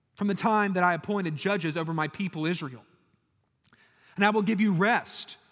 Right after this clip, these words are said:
from all your enemies. Moreover, the Lord declares to you that the Lord will make you a house. When your days are fulfilled and you lie down with your fathers, I will raise up your offspring after you,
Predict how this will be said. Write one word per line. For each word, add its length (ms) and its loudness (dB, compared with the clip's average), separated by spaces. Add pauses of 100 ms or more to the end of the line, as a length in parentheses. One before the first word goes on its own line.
(140)
from 180 0
all 140 4
your 120 -2
enemies. 280 -4
Moreover, 420 2
the 80 -2
Lord 180 0
declares 460 -4
to 80 -10
you 80 -4
that 100 -8
the 60 -4
Lord 480 0 (220)
will 80 0
make 280 0
you 120 2
a 40 6
house. 640 -2 (440)
When 120 0
your 80 2
days 320 2
are 60 2
fulfilled 420 0
and 140 0
you 100 0
lie 240 2
down 320 0
with 140 -4
your 100 0
fathers, 480 0
I 80 2
will 160 0
raise 400 -2
up 260 0
your 220 -4
offspring 560 0
after 400 -2
you, 380 -4